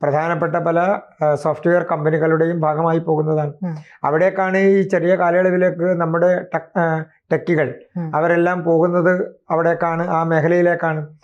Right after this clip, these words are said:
Speaker 2: ഉം.
Speaker 1: ആ മേഖല അങ്ങനെ തന്നെ ഇന്ത്യയിലേക്ക് പറിച്ചു നടപ്പ-, നടാൻ വേണ്ടിയുള്ള ശ്രമം നടക്കുന്നു എന്ന് പറഞ്ഞാൽ നിങ്ങൾക്ക് നാളെ നേരിടേണ്ടി വരുന്ന ഒരു വലിയ ഉപരോധത്തെ ഞങ്ങൾ ഇന്ന് ഒഴിവാക്കി തരുന്നു എന്നാണ് പറയുന്നത്.
Speaker 2: അതെ.
Speaker 1: ഇപ്പൊ നിങ്ങൾ നാല് ലക്ഷമോ അഞ്ച് ലക്ഷമോ പത്ത് ലക്ഷമോ ഇരുപത് ലക്ഷമോ ഒക്കെ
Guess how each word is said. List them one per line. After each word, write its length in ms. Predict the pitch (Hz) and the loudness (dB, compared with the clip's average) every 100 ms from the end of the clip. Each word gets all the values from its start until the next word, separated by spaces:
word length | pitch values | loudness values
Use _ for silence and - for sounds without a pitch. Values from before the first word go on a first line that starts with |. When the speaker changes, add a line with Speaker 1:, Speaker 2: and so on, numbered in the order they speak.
| - | -12
Speaker 2:
ഉം. 180 | 165 143 | -12 -6
Speaker 1:
ആ 200 | 160 196 | -2 -2
മേഖല 420 | 240 220 214 220 226 | 0 0 2 0 0
അങ്ങനെ 380 | 202 208 220 | -2 -2 0
തന്നെ 120 | 220 214 | 2 4
ഇന്ത്യയിലേക്ക് 440 | 190 208 220 214 | 4 4 2 0
പറിച്ചു 380 | 214 196 180 220 | 0 0 0 0
നടപ്പ-, 420 | 214 202 208 - 214 | 0 0 -2 -6 -4
നടാൻ 300 | 196 202 202 | 0 0 0
വേണ്ടിയുള്ള 240 | 202 202 | 2 2
ശ്രമം 240 | 202 190 196 | 0 -2 0
നടക്കുന്നു 360 | 202 190 202 | 0 0 -2
എന്ന് 160 | 202 196 | 0 0
പറഞ്ഞാൽ 380 | 190 190 175 139 - _ _ _ - | 0 0 0 -2 -8 _ _ _ -4
നിങ്ങൾക്ക് 520 | 147 160 202 202 226 | 0 2 0 0 0
നാളെ 280 | 208 185 208 | 0 0 0
നേരിടേണ്ടി 540 | 208 190 190 214 214 | 0 0 2 0 2
വരുന്ന 300 | 214 202 202 | 2 2 2
ഒരു 180 | 214 196 | 2 4
വലിയ 320 | 208 185 185 | 4 2 4
ഉപരോധത്തെ 600 | 220 180 196 196 190 202 | 2 4 2 2 0 2
ഞങ്ങൾ 280 | 208 190 202 | 2 2 0
ഇന്ന് 320 | 202 214 214 208 _ | 2 0 0 -4 _
ഒഴിവാക്കി 380 | 165 170 196 202 | 0 2 2 0
തരുന്നു 320 | 196 214 214 | 2 2 4
എന്നാണ് 260 | 214 208 208 | 4 2 2
പറയുന്നത്. 500 | 208 196 170 127 131 _ 170 | 2 2 2 0 -4 _ -12
Speaker 2:
അതെ. 160 | 156 | -12
Speaker 1:
ഇപ്പൊ 380 | 139 - - - | -14 -20 -10 -2
നിങ്ങൾ 280 | 160 160 208 | 0 2 0
നാല് 320 | 208 190 208 | 0 2 2
ലക്ഷമോ 440 | 208 208 196 202 196 | 0 0 0 0 0
അഞ്ച് 160 | 175 | 2
ലക്ഷമോ 680 | 202 202 190 196 202 196 196 | 2 2 0 0 0 -2 -4
പത്ത് 180 | 170 196 | -2 0
ലക്ഷമോ 360 | 196 196 202 202 | 2 0 0 2
ഇരുപത് 320 | 185 185 185 | 2 4 2
ലക്ഷമോ 380 | 190 190 196 190 | 2 -2 0 0
ഒക്കെ 300 | 190 202 | 0 0